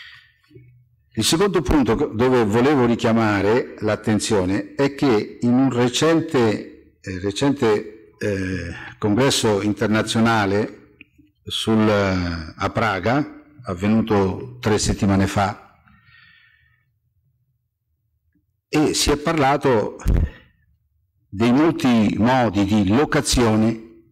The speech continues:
basati sui servizi che possono essere offerti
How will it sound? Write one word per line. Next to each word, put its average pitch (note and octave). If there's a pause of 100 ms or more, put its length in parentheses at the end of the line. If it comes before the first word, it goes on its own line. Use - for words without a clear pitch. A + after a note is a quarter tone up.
basati A2+ (1300)
sui -
servizi B2+ (380)
che B2+
possono B2+
essere C3
offerti A2